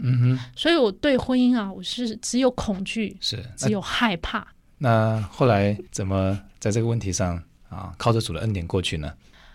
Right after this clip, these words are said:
Speaker 2: 我就向神祷告，
Speaker 1: 是。
Speaker 2: 那神也听我的祷告，
Speaker 1: 嗯哼。
Speaker 2: 姊妹找我，
Speaker 1: 是。
Speaker 2: 就跟我说，有一位弟兄，
Speaker 1: 嗯哼。
Speaker 2: 呃，他是不错的弟兄，
Speaker 1: 是。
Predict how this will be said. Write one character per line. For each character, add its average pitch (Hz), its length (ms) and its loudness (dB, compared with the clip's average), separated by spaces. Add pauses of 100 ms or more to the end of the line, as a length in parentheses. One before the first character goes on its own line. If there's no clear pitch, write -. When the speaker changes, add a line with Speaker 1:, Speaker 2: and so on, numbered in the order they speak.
(600)
Speaker 2:
我 202 140 -2
就 254 160 2
向 262 240 6
神 208 300 2
祷 190 260 -4
告， 202 340 -8 (100)
Speaker 1:
是。 92 260 -6 (320)
Speaker 2:
那 254 160 2
神 220 280 4
也 226 120 6
听 240 240 4
我 208 100 4
的 190 140 -6
祷 175 300 -10
告， 196 280 -2
Speaker 1:
嗯 117 220 6
哼。 120 180 6
Speaker 2:
姊 123 220 0
妹 233 220 4 (100)
找 185 180 -4
我， 185 300 -6
Speaker 1:
是。 87 380 -2 (120)
Speaker 2:
就 214 160 -6
跟 226 160 -2
我 202 140 0
说， 208 420 -4 (420)
有 202 160 -2
一 226 60 4
位 262 180 4
弟 254 240 4
兄， 226 520 0
Speaker 1:
嗯 107 160 -4
哼。 127 220 2
Speaker 2:
呃， 202 360 -4
他 214 280 -4
是 214 80 -4
不 196 160 -12
错 220 220 -4
的 202 100 -4
弟 196 200 -6
兄， 196 280 -6
Speaker 1:
是。 92 320 -6